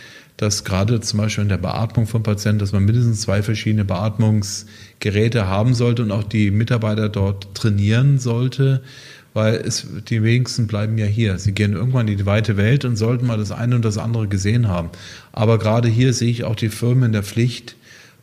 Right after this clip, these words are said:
ähm, uns an die Hand zu nehmen und bestmöglich auf diese Produkte einzuschwören in puncto Funktionalität, ähm, Anwendung, sichere Anwendung und natürlich auch, äh, falls irgendwas nicht funktionieren sollte, dass man einen Plan B hat.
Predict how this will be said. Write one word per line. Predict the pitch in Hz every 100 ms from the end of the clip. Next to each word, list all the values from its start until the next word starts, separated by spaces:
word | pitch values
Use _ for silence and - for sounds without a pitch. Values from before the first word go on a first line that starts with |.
| -
ähm, | 117 110 107 107 -
uns | 127 139 139 -
an | 120
die | 117 107
Hand | 113 123
zu | -
nehmen | 120 117 117 120
und | 104 101
bestmöglich | 113 107 - 107 110 113 117 107
auf | 107
diese | 110 104
Produkte | 104 104 107 107 - 110 104 -
einzuschwören | 107 117 - 113 - 110 113 113 - - -
in | 113
puncto | 110 113 110
Funktionalität, | 104 120 113 113 110 107 113 107 113 110 - - - - -
ähm, | - 110 107 104 107 -
Anwendung, | 110 120 117 117 117 110 110
sichere | 123 135 135 110
Anwendung | 80 110 123 117 117 113 113 113
und | - 117 120 117
natürlich | 110 104 104 104 98
auch, | 98 98 101 - - - - -
äh, | 113 101
falls | - 98 113 123 -
irgendwas | 110 110 104
nicht | 113
funktionieren | - 113 - 107 107
sollte, | 104 104 101
dass | 101 98
man | 101
einen | 98
Plan | 101 101
B | 95 87
hat. | 80 80